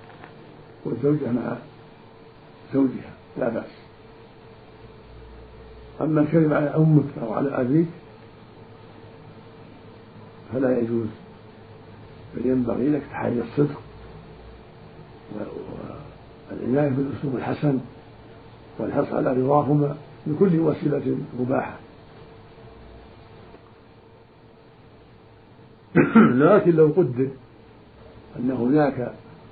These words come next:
مسألة لو صدقت فيها غضبوا عليك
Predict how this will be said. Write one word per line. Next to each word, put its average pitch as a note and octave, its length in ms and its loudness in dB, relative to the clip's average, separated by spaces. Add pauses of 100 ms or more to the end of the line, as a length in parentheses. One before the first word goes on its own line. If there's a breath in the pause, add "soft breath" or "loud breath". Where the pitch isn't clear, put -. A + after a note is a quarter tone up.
(1200)
مسألة B2 600 0 (960)
لو B2+ 120 2
صدقت C3 380 0
فيها B2+ 420 -2 (3750)
غضبوا C3+ 400 0
عليك C3+ 280 2